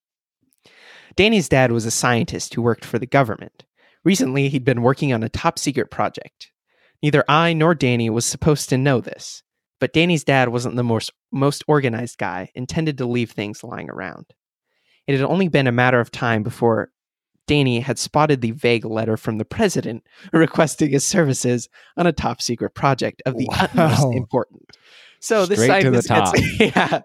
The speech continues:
Speaker 1: gets, gets <laughs> orders directly from the president. Little do
Speaker 2: Yep.
Speaker 1: people know, the president also is the commander-in-chief of all scientists in the United States,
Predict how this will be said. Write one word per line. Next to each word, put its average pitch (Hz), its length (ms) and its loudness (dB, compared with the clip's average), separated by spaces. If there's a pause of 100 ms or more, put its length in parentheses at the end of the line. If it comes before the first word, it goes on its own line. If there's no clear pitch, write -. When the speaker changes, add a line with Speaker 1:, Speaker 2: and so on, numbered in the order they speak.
(380)
Speaker 1:
gets, - 360 -2 (400)
gets - 300 -2 (220)
<laughs> - 200 -4
orders 147 480 2
directly 127 640 0
from 117 200 -4
the 107 80 -6
president. - 540 -12 (800)
Little 185 200 2
do 196 80 -4
Speaker 2:
Yep. 180 60 -4
Speaker 1:
people 160 240 -4
know, 147 340 2
the 120 600 0 (560)
president 180 440 0
also 147 280 4
is 131 120 2
the - 100 -2
commander-in-chief 123 800 -2 (140)
of 107 160 -6
all 120 220 2
scientists - 800 -6
in 110 120 -6
the 107 80 -4
United 98 400 -4
States, - 440 -6